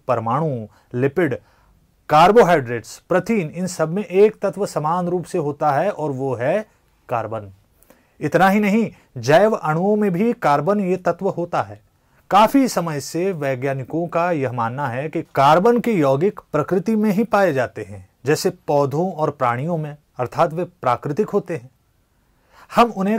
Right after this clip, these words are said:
कृत्रिम तरीके से प्रयोगशाला में नहीं बना सकते हैं। जर्मनी के रसायन शास्त्रज्ञ वोहलेर ने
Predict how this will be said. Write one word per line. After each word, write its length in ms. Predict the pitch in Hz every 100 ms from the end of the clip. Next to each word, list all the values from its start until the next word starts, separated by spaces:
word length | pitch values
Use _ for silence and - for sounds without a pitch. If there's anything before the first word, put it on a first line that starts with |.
| -
कृत्रिम 420 | 165 170 208 233 220
तरीके 380 | 160 143 147
से 160 | 139 196
प्रयोगशाला 600 | 165 135 143 - 131 139
में 100 | 180
नहीं 280 | 160 123 147
बना 240 | 143 127
सकते 380 | 107 113 - 110
हैं। 840 | 98 98 _ _ _ _ _ - 113
जर्मनी 480 | 139 180 226 233
के 180 | 170 196
रसायन 420 | 185 143 151 175
शास्त्रज्ञ 640 | 147 139 135 143 135 143 180
वोहलेर 460 | 123 143 180 220 226
ने 300 | 165 156